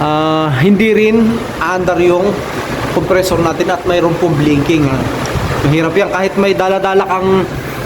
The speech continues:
may dala-dala kang error code, kung wala ka nung, yung may flashing, hindi mo alam, eh, paano mo rin naman makikita, di ba? Tapos, may voltahe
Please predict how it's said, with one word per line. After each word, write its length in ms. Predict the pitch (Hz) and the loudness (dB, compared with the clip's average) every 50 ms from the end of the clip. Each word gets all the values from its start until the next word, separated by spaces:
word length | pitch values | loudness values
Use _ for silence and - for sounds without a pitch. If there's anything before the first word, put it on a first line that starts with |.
| - | -2
may 80 | 175 180 | -2 0
dala-dala 400 | 170 202 196 101 196 190 190 190 | 0 2 0 0 0 0 0 0
kang 160 | 185 165 180 214 214 | 0 0 2 2 2
error 240 | 196 202 226 254 254 - | 4 4 2 2 0 2
code, 160 | 185 180 190 - - - - - | 2 2 2 2 -2 -6 -6 -2
kung 480 | - 214 208 208 208 202 196 190 190 185 | 2 2 4 4 4 6 6 6 4 4
wala 240 | 190 196 196 190 - | 4 2 2 0 0
ka 80 | - 190 175 | -2 -2 0
nung, 480 | 180 185 185 185 180 180 180 175 165 - - - - - - - - | 0 2 2 2 2 2 2 2 0 0 -4 -6 -6 -6 -6 -4 0
yung 160 | - 185 185 185 | 2 2 4 4
may 160 | 190 190 185 | 2 2 2
flashing, 560 | 190 190 180 175 170 - 190 185 196 214 208 | 0 0 0 0 -2 0 0 2 2 2 2
hindi 240 | 196 196 185 175 165 | 2 0 0 2 2
mo 240 | 160 170 175 190 170 | 2 2 2 2 2
alam, 240 | 165 156 143 147 170 147 - - - 131 - - - - - - - | 2 2 2 0 -2 -4 -6 -6 -6 -6 -6 -8 -8 -8 -8 -6 -4
eh, 160 | - - - | -2 -2 0
paano 400 | - 226 214 - 220 190 170 170 | 0 0 0 2 0 2 2 2
mo 80 | 165 165 | 2 2
rin 160 | 160 160 156 | 2 2 2
naman 160 | 160 160 160 | 2 2 2
makikita, 640 | 160 160 156 - 156 160 156 - 180 143 151 143 139 | 2 0 0 0 -2 -2 0 0 0 0 0 -2 -2
di 80 | 139 135 | 0 0
ba? 160 | 135 127 123 - - - - - - - - - - - - - - - - | 0 0 -2 -4 -6 -6 -6 -6 -4 -4 -4 -4 -4 -4 -4 -4 -2 -2 -2
Tapos, 400 | 180 180 220 214 - - - - | -2 0 0 -2 -2 -2 0 0
may 240 | 202 208 226 247 233 | 2 2 2 2 2
voltahe 640 | 202 247 254 254 254 254 233 214 196 190 202 208 | 2 2 0 0 0 0 0 0 2 2 0 0